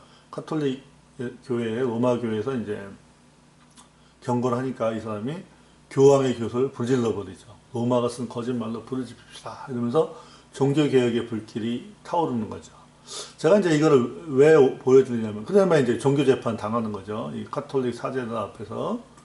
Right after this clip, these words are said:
그다음에 왕들, 귀-, 귀족들 앞에서 이제, 그렇죠.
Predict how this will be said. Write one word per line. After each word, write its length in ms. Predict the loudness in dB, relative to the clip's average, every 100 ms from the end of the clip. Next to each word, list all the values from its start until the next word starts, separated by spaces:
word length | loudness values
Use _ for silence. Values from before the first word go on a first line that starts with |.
| -20 _ _ _ _ _
그다음에 240 | -10 -6
왕들, 640 | -2 0 0 0 0 -2 -4
귀-, 220 | -10 -12
귀족들 540 | -8 -4 -2 -2 -2
앞에서 460 | -4 -4 -8 -6 -6
이제, 500 | -6 -8 -10 -12 -16 -20 _ _ _ _ _
그렇죠. 420 | -6 -6 -6 -14